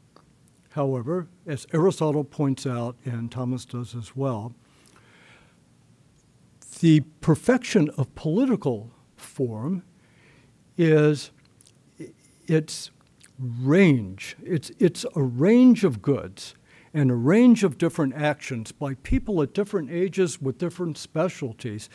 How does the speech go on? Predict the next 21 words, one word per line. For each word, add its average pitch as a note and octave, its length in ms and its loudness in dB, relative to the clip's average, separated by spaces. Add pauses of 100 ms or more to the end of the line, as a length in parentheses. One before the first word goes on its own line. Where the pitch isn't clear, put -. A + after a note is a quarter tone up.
(280)
that - 180 0
brings G#3 340 6
about D3 300 4
more C#3 180 6
perfection. - 680 -2 (2500)
It's D#3 160 0
not F3 240 2 (180)
just - 340 2
intensity. B2 800 -2 (680)
If F3 200 4
we A3+ 200 2
were A3 160 -2
to G#3 140 -10
try F3 320 -4
to E3+ 180 -12
translate D3 800 -6 (200)
the D3+ 100 -8
principle E3 560 -2
of, D#3 120 -6
of D#3 240 -4
intensity C3 880 0